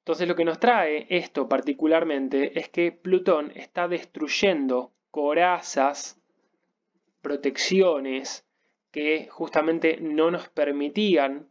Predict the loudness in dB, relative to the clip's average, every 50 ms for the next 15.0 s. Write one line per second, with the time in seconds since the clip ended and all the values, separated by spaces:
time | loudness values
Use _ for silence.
0 | _ _ -8 -6 -2 0 2 2 2 2 0 -2 -4 -10 -12 -12 _ _ _ _
1 | _ _ _ _ _ _ _ _ _ _ _ _ -8 -6 -6 -6 -6 -2 2 2
2 | 2 2 2 2 2 2 2 0 -2 -2 -2 -4 -6 -12 -12 -8 -6 -4 -4 -4
3 | -4 -2 -2 0 0 2 0 2 2 2 2 2 2 0 -4 -4 -4 -2 0 2
4 | 2 2 2 0 -2 -4 -12 _ -10 -6 -6 -4 -2 0 0 2 2 2 2 0
5 | 0 -2 -2 -4 _ _ _ _ _ _ _ _ _ _ -14 -10 -10 -8 -4 0
6 | 2 2 2 0 -2 -4 -2 -2 0 0 2 2 4 4 4 2 -2 -6 -12 -14
7 | -16 -18 -20 _ _ _ _ _ -8 -6 -4 -4 -2 -2 -2 -2 -2 -2 -4 -6
8 | -6 _ -8 -2 0 2 2 0 0 -6 -14 -18 _ _ _ _ _ _ _ _
9 | _ _ _ _ _ _ _ _ _ _ _ _ _ _ _ _ _ _ _ -8
10 | -8 -6 -6 -6 -4 -4 -4 -2 -2 0 0 0 0 0 0 0 0 0 0 0
11 | 0 0 0 -2 -4 -4 -4 -4 -4 -4 -2 -2 -2 0 0 0 0 0 -2 -2
12 | -4 -6 -4 -4 -2 0 0 2 2 2 0 0 -4 -12 -20 -20 -20 -20 -20 -20
13 | _ -12 -6 0 2 2 2 2 0 -2 0 2 2 2 2 0 -2 -8 _ _
14 | _ _ _ _ _ _ -4 -4 -2 0 0 2 2 2 2 0 -6 -16 -20